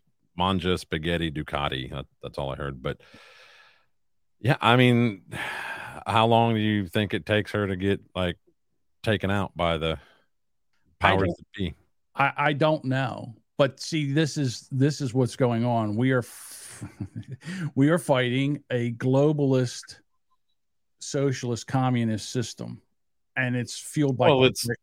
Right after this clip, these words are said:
Speaker 2: it's
Speaker 1: yeah,
Speaker 2: fueled
Speaker 1: I mean, it's backed by, uh, by all the money in the world, fucking literally. So it's very difficult,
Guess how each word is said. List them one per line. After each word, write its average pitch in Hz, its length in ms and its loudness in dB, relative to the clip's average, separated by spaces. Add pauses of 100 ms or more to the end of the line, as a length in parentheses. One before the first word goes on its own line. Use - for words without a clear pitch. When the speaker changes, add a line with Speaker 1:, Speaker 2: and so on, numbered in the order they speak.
(160)
Speaker 2:
it's 143 120 0
Speaker 1:
yeah, 107 160 10
Speaker 2:
fueled 90 180 4
Speaker 1:
I 104 40 0
mean, 110 220 2
it's 110 140 -2
backed 104 440 2
by, 101 240 4
uh, 92 320 2
by 95 280 2
all 95 140 6
the 90 80 -2
money 87 360 0
in 80 80 -4
the 80 80 -6
world, 82 400 0
fucking 82 420 -8
literally. 92 680 2
So 80 300 -4
it's 78 200 -10
very 92 400 -2
difficult, 95 480 -6